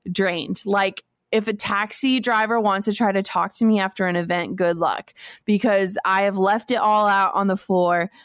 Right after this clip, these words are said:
And my poor husband is usually the one picking up the breadcrumbs when I get home. He'll be like, "How was your event?" And I'm like, "Good." And then I, like, go lay down on the couch.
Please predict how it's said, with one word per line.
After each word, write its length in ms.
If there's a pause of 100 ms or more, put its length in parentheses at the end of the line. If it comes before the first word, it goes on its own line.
(180)
And 200
my 140
poor 260
husband 420
is 180
usually 320
the 140
one 340 (140)
picking 360
up 140
the 80
breadcrumbs 640
when 80
I 120
get 200
home. 480
He'll 160
be 140
like, 180
"How 140
was 160
your 100
event?" 340
And 120
I'm 80
like, 260
"Good." 400
And 180
then 120
I, 200
like, 220
go 200
lay 180
down 200
on 100
the 80
couch. 400